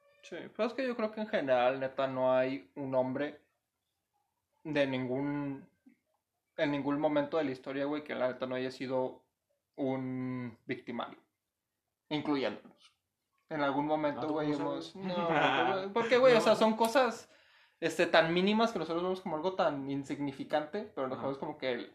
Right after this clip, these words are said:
Speaker 1: el pinche daño que le estamos haciendo a la otra persona, ¿no? La neta. Este, pero este güey,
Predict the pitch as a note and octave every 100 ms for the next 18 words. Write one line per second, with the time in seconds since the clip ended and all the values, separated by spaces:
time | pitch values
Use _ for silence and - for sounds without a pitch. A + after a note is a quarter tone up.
0 | - C#3 C3 B2 G3 - D3 C3+ B2+ A#2
1 | B2 _ D3 C3 A#2+ B2+ C3 - - A#2+
2 | A#2 D3 - - A#3 E4+ D4 F#3 D4+ D#3+
3 | E3 D4 _ _ _ - - _ _ -
4 | D#3+ E3 F3 F3 F3 A#3+ A#3+ A3+ G#3+ -